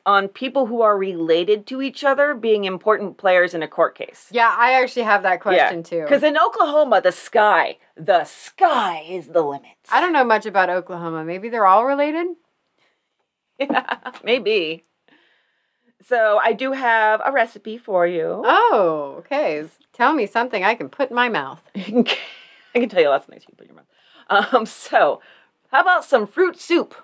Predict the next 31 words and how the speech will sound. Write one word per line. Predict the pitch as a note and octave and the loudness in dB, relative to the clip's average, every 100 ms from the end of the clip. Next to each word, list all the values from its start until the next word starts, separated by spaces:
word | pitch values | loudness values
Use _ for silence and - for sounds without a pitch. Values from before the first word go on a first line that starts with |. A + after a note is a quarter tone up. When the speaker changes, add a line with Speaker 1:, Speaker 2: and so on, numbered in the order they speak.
| _ _ _ _ _ _ _ _ _ _ - | _ _ _ _ _ _ _ _ _ _ -2
Speaker 2:
I | G#3+ C#4 | 0 2
actually | G3+ G#3+ A3 B3+ A#3+ | 2 2 0 -4 -6
make | G#3+ A#3 - | -2 -2 -4
fruit | - G3 E3+ | -12 -14 -14
soup | - E3+ D#3+ | -14 -16 -16
on | - D#3+ | -16 -16
occasion. | E3 E3+ D#3+ D#3 D3 D#3 - | -12 -8 -8 -10 -16 -6 0
Speaker 1:
Okay, | A#4 A4 F#4+ A#4+ | 0 2 -2 -2
all | A#4+ A4 | -2 0
right, | F4+ A#4+ | 0 -4
all | G4 | -4
right. | F4+ E4 A4 - | -2 -2 -4 -6
Speaker 2:
So, | G#3+ G3 | 0 2
uh, | F#3+ F#3+ | 0 -2
probably | B3 A3 G#3+ G#3 G#3 | 0 0 0 -4 0
not | F#3+ F#3+ | 0 0
the | F#3+ | -4
same | F#3+ F3 E3+ | -10 -10 -8
thing, | F3 E3+ | -8 -8
but | D#3+ - | -8 -2
I | E3 | 0
enjoy | F#3 G3 F3 F#3 G3 F#3+ | 2 -2 -2 2 2 2
a | |
lovely | D#3+ E3+ E3+ F#3 F#3+ F#3 | 0 0 0 -4 -10 -10
chilled | - F3 E3+ F3 E3+ - | -14 -8 -2 -2 -4 -10
mango | F3 G3+ D4 A3 F3 | -4 0 2 4 2
soup | E3+ F3+ A3+ B3 - | 0 -6 -8 -8 -18
in | - G#3+ G#3+ A3 | -6 -2 -2 -2
the | A3+ | -6
summertime. | A#3 C4+ F#4 - - _ _ _ _ _ _ _ - | -2 -2 -2 -6 -12 _ _ _ _ _ _ _ -2
Speaker 1:
Okay, | D#4+ F#4+ D4+ | 0 2 2